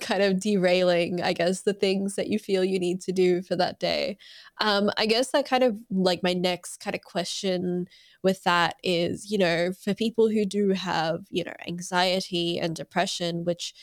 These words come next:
uh, unfortunately is quite prominent, I think, um, nowadays, or people are getting diagnosed a lot more frequently. Um, i-, how, how do they detach themselves from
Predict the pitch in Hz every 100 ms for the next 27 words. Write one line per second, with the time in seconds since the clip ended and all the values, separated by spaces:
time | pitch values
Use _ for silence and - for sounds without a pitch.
0 | - - - - 190 196 226 214 - 214
1 | 196 190 185 - - - - 185 185 175
2 | 165 - 185 - 175 196 - - 165 170
3 | 175 170 170 170 170 240 247 180 175 -
4 | 190 170 175 170 175 170 175 180 180 170
5 | 180 170 170 175 170 175 - - - -
6 | - 294 - - - - - 175 175 175
7 | 180 190 _ - - _ _ _ _ _
8 | 196 - - - 220 262 277 - 196 247
9 | 240 190 190 175 170 165 175 - - -
10 | - - 165 - - - - - 202 -
11 | - 185 170 170 170 180